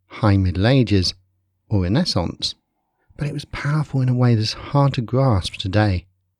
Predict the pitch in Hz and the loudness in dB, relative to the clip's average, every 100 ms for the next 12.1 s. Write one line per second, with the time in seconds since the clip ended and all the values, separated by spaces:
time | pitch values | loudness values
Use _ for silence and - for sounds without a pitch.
0 | _ _ - 156 147 - 139 139 151 - | _ _ -4 -2 0 2 2 2 -2 -4
1 | 107 95 101 95 - 98 95 104 110 104 | -4 0 0 0 -2 -2 2 2 4 2
2 | 113 - 87 87 - _ _ _ - 95 | 2 0 -2 -4 -8 _ _ _ -4 0
3 | 98 98 - - 120 98 92 _ _ _ | 0 0 -2 0 2 2 0 _ _ _
4 | _ _ _ _ - 135 - - - 139 | _ _ _ _ 0 0 0 -4 0 2
5 | 156 147 - 110 101 98 104 - - _ | 2 0 0 2 4 2 2 0 -10 _
6 | _ _ _ _ - - 117 107 95 95 | _ _ _ _ -16 -4 2 4 4 2
7 | - 165 - 107 101 - - _ _ _ | 0 0 0 0 0 -2 -10 _ _ _
8 | _ _ - 143 147 123 143 135 110 117 | _ _ 2 4 4 0 0 0 0 -4
9 | - 123 110 107 95 101 113 107 107 98 | 0 2 4 2 0 -2 -2 0 0 2
10 | 101 113 92 87 - - _ _ _ _ | 2 2 2 -4 -6 -10 _ _ _ _
11 | - 117 104 107 120 110 95 95 117 117 | -2 0 2 2 0 0 0 0 0 0